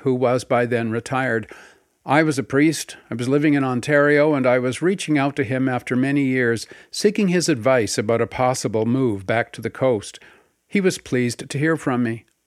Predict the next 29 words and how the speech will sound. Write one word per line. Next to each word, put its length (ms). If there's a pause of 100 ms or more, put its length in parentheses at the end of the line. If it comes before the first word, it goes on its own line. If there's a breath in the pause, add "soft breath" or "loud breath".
(300)
"I 80
can 180
still 340
see 240
you," 180
he 120
wrote, 340 (240 loud breath)
"in 140
a 60
pew 400
on 140
the 80
pulpit 420
side 320
of 80
Saint 260
Martin's, 460
about 400
three 280
rows 360
from 240
the 60
back, 380 (240 loud breath)
looking 300
quite 280
alert 500
to 100
the 80
proceedings." 720